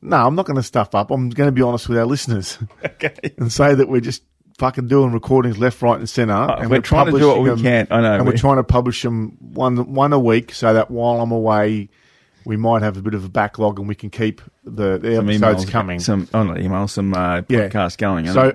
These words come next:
Speaker 1: a-, and I noticed that, uh, in our last, so, like, yeah, so there's a few episodes that we're publishing soon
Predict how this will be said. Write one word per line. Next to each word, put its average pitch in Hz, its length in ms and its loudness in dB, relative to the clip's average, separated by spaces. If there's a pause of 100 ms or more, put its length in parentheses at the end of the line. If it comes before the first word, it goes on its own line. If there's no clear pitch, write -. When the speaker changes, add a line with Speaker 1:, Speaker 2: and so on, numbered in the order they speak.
Speaker 1:
a-, 147 180 -2
and 131 140 0
I 120 80 2
noticed 120 420 0
that, 120 180 -6 (280)
uh, 113 160 -4
in 123 160 -4
our 113 100 -2
last, 117 480 -4 (640)
so, - 240 -6
like, 98 200 -4 (100)
yeah, 92 260 -4
so 101 260 -2
there's 101 200 -4
a 92 40 -10
few 127 240 2
episodes 110 640 0 (1000)
that 101 200 0
we're 104 120 0
publishing 107 560 -4
soon 117 460 -2